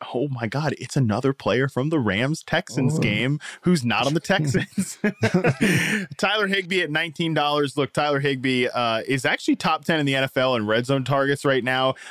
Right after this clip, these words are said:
Speaker 1: Um, he saw his second highest target share of the season last week. Like, he had a pretty decent game against the Lions, but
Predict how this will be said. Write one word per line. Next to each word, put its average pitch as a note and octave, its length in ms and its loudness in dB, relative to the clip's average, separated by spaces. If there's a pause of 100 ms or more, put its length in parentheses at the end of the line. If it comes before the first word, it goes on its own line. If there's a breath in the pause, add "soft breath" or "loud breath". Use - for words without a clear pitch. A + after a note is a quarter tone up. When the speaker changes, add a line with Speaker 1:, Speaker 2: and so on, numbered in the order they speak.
(100)
Speaker 1:
Um, A2 240 2
he A#2+ 120 0
saw B2 240 2
his A#2 100 -2
second C#3+ 280 0
highest C#3+ 320 -2
target B2+ 280 0
share B2 360 2
of G#2 220 0
the G#2 80 -2
season C3 480 0
last G#2+ 380 0
week. B2 300 0
Like, G#2+ 180 2
he F3 160 2
had G#3+ 140 2
a G#3+ 60 0
pretty E3+ 320 0
decent B2 560 0
game B2 240 2
against A#2 320 -2
the A2 60 0
Lions, A2+ 460 2
but D3+ 380 2